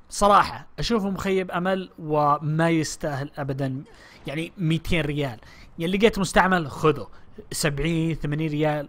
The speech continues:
خذه، يستاهل. يعني لقيت تخفيض، نفس الكلام، سبعين، ثمانين أو عشرين دولار، خذه، ما أنت بنادم. بس سعر كامل، لا. من آخرته ما تستاهل أبدًا اللعبة.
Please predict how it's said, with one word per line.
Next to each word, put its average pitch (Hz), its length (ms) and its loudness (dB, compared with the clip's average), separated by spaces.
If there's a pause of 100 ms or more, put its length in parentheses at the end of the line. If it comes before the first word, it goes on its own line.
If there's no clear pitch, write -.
خذه، 139 400 -4
يستاهل. - 540 -8 (280)
يعني 143 140 -2
لقيت 196 200 0
تخفيض، 165 580 0
نفس 156 240 -4
الكلام، 151 300 0
سبعين، 143 320 -6
ثمانين 143 420 -4
أو 131 160 -8
عشرين 143 300 -6
دولار، 139 400 0
خذه، 143 440 -6
ما 135 100 -6
أنت 139 160 -8
بنادم. 127 380 -6 (400)
بس 180 240 2
سعر 196 160 2
كامل، 214 460 4
لا. 131 380 -2 (500)
من 160 120 -2
آخرته 170 460 2
ما 143 280 4
تستاهل 117 540 -4
أبدًا 104 260 -10 (120)
اللعبة. 110 320 -10